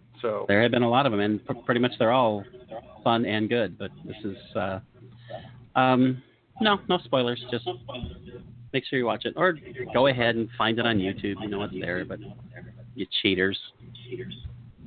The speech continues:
Speaker 1: Go to a theater.
Speaker 2: Go
Speaker 1: It's
Speaker 2: to a
Speaker 1: a
Speaker 2: theater.
Speaker 1: lovely day. Go to a th-, ooh, wait a minute.
Speaker 2: Spend some money. It's, it's raining here, so go
Speaker 1: Oh,
Speaker 2: to
Speaker 1: well.
Speaker 2: the theater. Beat the rain and go
Speaker 1: I'm
Speaker 2: in.
Speaker 1: sure it'll be raining here later because that's what it does.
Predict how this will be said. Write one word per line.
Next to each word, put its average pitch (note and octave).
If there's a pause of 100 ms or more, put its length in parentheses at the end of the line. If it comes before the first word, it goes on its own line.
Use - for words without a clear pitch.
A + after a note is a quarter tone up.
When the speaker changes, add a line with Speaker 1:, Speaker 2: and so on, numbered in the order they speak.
(960)
Speaker 1:
Go G3+
to G3
a C#3+
theater. B2+ (1040)
Speaker 2:
Go D#3+
Speaker 1:
It's F3
Speaker 2:
to B2+
a -
Speaker 1:
a E3
Speaker 2:
theater. A2+
Speaker 1:
lovely C3
day. A#2+
Go F#3
to E3
a C#3
th-, C#3
ooh, C#3
wait A#2
a G2
minute. G2+ (880)
Speaker 2:
Spend D3
some C#3
money. G#2+
It's, C3
it's D3
raining D3+
here, C#3
so C3 (880)
go E3+
Speaker 1:
Oh, E3
Speaker 2:
to E3+
Speaker 1:
well. E3
Speaker 2:
the D#3+
theater. A2 (400)
Beat C#3
the C3+
rain C3
and A2+
go A#2+
Speaker 1:
I'm B2
Speaker 2:
in. G#2
Speaker 1:
sure F3
it'll C#3+
be C#3+
raining C#3
here C3
later B2
because A#2
that's F3+
what D3+
it D#3+
does. C3